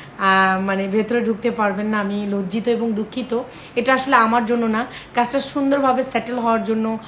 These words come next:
সুন্দরভাবে, আহ, কাজটা হওয়ার জন্য আমরা পাঁচ তারিখে বন্ধ রেখেছি। আমার, আমার কথায় কেউ কিছু মাইন্ড করবেন না। আমি আসলেই, আহ, মানে, কি বলবো, আমি সেলিব্রিটি বা আমাদের কাছে যারা মডেলরা আসে,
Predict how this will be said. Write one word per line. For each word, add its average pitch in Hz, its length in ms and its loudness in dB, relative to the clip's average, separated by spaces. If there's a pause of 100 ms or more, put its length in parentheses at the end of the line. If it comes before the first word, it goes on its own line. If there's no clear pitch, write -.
(220)
সুন্দরভাবে, 247 720 2 (320)
আহ, 208 160 0
কাজটা 233 280 2
হওয়ার 226 280 4
জন্য 226 200 0
আমরা 208 180 -2
পাঁচ 202 280 -4
তারিখে 208 280 -4
বন্ধ 196 320 -2
রেখেছি। 220 600 -4 (360)
আমার, 220 400 0
আমার 208 280 0
কথায় 226 340 -2
কেউ 240 220 -2
কিছু 254 220 -4
মাইন্ড 226 320 0
করবেন 240 320 -2
না। 262 240 -2 (380)
আমি 233 220 0
আসলেই, 247 600 -2 (360)
আহ, 208 500 2
মানে, 214 220 -2
কি 277 160 -2
বলবো, 226 380 -2
আমি 214 240 -2
সেলিব্রিটি 214 840 -2 (360)
বা 190 480 6
আমাদের 196 380 -2
কাছে 208 380 -2
যারা 202 200 0
মডেলরা 202 460 0
আসে, 190 340 -4